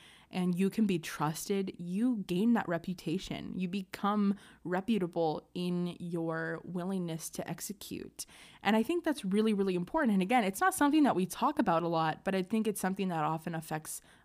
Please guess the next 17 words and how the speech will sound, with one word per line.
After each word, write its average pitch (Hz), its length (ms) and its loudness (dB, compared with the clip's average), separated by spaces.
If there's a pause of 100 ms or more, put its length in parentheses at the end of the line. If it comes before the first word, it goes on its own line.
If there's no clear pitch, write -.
us 160 420 -2 (140)
more 190 220 4
than 185 220 2
we 180 140 2
maybe 185 460 -4
even 175 280 0
know. - 400 -4 (320)
So - 140 -2
I'll 190 60 4
be 208 200 2 (120)
interested 202 480 -2
to 185 100 -4
see 190 280 -4
how 175 400 -4 (1300)
you 196 180 4
guys 185 300 4
start 175 320 0